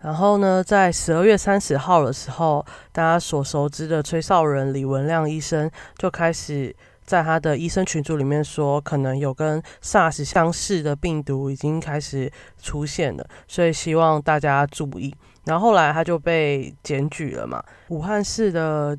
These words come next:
建委呢，就发说你们不能未经授权，任何单位、任何个人都不得擅自对外发布救治的资讯。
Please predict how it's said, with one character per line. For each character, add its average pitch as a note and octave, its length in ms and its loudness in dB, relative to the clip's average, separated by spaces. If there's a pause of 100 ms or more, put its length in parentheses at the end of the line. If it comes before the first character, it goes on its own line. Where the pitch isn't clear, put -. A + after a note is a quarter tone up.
建 F#3 280 2
委 A#2+ 240 -4
呢， C#3+ 340 -2
就 E3 160 -2
发 D3+ 380 -2
说 D#3 480 -2
你 D#3+ 100 -4
们 C#3 160 -4
不 D#3 140 -8
能 C#3+ 260 -2
未 D#3+ 180 -2
经 D3 300 -6
授 C#3+ 260 -4
权， - 240 -12 (300)
任 F3+ 180 2
何 D#3 80 0
单 C#3+ 260 0
位、 D3+ 180 0
任 E3 180 0
何 C#3+ 100 -2
个 D3 240 -4
人 A#2 220 -6
都 D3 140 -6
不 D3+ 160 -8
得 C#3 260 -4
擅 C#3+ 340 -2
自 D3+ 160 -8
对 D3 160 -2
外 C#3+ 200 2
发 C3+ 260 -2
布 C#3 160 -6
救 C#3 240 -4
治 C#3+ 180 -8
的 F2 160 -8
资 A2+ 240 -12
讯。 - 240 -8